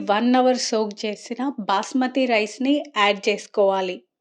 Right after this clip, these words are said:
ఇలా బాస్మతి రైస్ వేశాక చక్కగా కలుపుకొని దీన్ని పన్నెండు నిమిషాల వరకు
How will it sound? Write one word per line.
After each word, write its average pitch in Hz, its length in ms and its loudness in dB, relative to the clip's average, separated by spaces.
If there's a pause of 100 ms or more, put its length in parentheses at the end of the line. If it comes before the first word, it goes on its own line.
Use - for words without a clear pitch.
(1700)
ఇలా 277 280 0
బాస్మతి 269 680 2
రైస్ 226 420 0
వేశాక 208 540 -2 (440)
చక్కగా 254 520 0 (100)
కలుపుకొని 240 680 -4 (540)
దీన్ని 214 280 -4 (140)
పన్నెండు 247 380 2
నిమిషాల 220 480 0
వరకు 214 380 -6